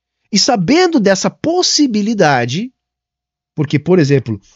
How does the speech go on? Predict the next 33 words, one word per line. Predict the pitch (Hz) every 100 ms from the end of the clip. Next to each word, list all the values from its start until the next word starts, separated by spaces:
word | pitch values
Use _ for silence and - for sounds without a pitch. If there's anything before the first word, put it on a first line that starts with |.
| -
o |
Facebook, | - 165 165 113 101 120 139 190 185 _ _ _ _ _ _ _ _ _ _ _ _ _ _
o | 123
Instagram, | - 131 117 113 120 143 _ _ _ _ _ _ _ _ _ _ _ _ -
fazem | 95 98
a |
mesma | 104 175 262
coisa, | - 120 113 110
e |
não | 98 147
só | -
estes, | 104 101 - -
fazem | 101 98
a | 92
mesma | 127 160
coisa. | - 101 127 143 _ - _ _ _ _ -
Só | 269 277
que | 311 269
o |
Facebook, | 214 254 185 147 277 262 - 123
né, | 117
o | 107
grupo | 104 95 95
Meta, | 107 226 - 107 90
o | 85
Meta, | 82 139 180 - 82
sei | - 85
lá, | 160 131 - _ _ _ _ _ _ _ _ _ _ _ _
tem | 247 311 247
já | 175 175 170
há | 180
algum | 196 220 190 233 302
tempo | - 170 220 226 113 95